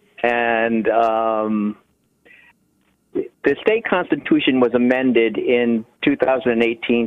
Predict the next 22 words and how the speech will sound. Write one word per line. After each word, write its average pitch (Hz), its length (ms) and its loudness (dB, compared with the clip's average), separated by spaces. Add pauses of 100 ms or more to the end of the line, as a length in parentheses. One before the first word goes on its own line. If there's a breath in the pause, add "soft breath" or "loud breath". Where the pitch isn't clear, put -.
to 120 60 -2
restore 127 420 2
voting 120 340 0
rights 107 300 0 (320)
to, 107 420 2
uh, 104 460 0 (480)
ex-felons. 98 760 -2 (1200 loud breath)
And 123 440 0
these 226 220 2
are 165 60 -2
people 165 340 2
who 131 180 0
probably 135 520 0
vote 113 320 0
Democrat. 104 680 -2 (180)
And 117 420 -2
what 156 220 0
happened 165 420 0
was 120 120 2 (140)
Governor 143 280 0
DeSantis 120 580 -2 (220)
changed, 135 360 -2